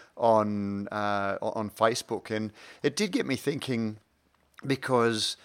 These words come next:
Heineken bought Tuatara, and Tuatara was distributed by Experience It, so Experience It's not having a lot of luck, um, with Heineken buying their brands.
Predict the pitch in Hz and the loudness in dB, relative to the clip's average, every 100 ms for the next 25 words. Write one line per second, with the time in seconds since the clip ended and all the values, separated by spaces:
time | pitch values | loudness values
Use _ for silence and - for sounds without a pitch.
0 | - - - _ - 147 151 151 135 123 | -20 -20 -20 _ 4 6 6 4 0 -2
1 | 120 117 107 - 117 101 110 110 123 - | 2 0 0 -2 -2 0 2 4 2 0
2 | - 113 113 113 110 110 107 107 107 - | -10 -6 -4 -2 -2 -2 -4 -6 -8 -14
3 | - _ _ - 147 131 123 120 117 113 | -20 _ _ -4 2 4 4 6 8 8
4 | 104 113 - 120 107 104 98 95 101 104 | 4 -2 -4 -4 -2 -2 -2 0 2 2
5 | 104 104 104 101 - 120 - 110 104 - | 2 0 -4 -6 -8 -10 -4 -2 0 -2
6 | 190 - - 104 - 143 151 - 127 117 | -4 -4 -4 -4 0 2 2 2 0 0
7 | 113 107 104 101 110 104 101 87 104 104 | 0 0 -2 -4 -2 0 0 -2 0 0
8 | - - - 104 101 101 98 - - _ | -2 -16 -8 -4 -4 -4 -8 -12 -20 _
9 | _ 107 98 110 113 - 104 95 95 104 | _ -10 -4 -2 -2 -2 -6 -4 0 0
10 | 104 101 95 90 123 117 113 127 - | 0 -4 -6 -2 -2 -2 -6 -8 -12